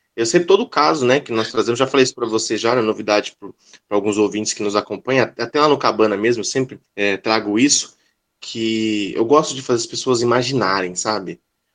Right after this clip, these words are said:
Por isso que eu recomendo sempre que, se possível, escute antes de dar um cochilo da madrugada.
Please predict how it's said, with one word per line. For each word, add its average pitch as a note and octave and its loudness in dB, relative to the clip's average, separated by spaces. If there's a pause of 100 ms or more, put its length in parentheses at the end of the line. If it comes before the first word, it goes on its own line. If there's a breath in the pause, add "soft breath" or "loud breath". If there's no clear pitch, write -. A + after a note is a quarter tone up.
(100)
Por - -2
isso - 2
que C4 0
eu G#3 0
recomendo D3 4
sempre C#3 2
que, - -12
se - -8
possível, A2+ -4
escute - -2
antes B2+ 0
de A2 -8
dar A2+ 4
um A2+ 2
cochilo A2+ -2
da A2 4
madrugada. G#2 -2